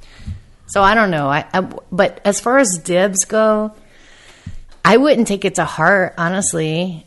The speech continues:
It's like I might want to, I might, you know, see a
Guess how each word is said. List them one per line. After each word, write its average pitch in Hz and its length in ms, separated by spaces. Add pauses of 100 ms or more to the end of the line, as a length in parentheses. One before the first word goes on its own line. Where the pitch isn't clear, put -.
It's 180 160
like 175 220
I 196 180
might 190 480
want 175 320
to, 165 520
I 180 100
might, 180 400
you 180 100
know, 160 180
see 170 300
a 143 360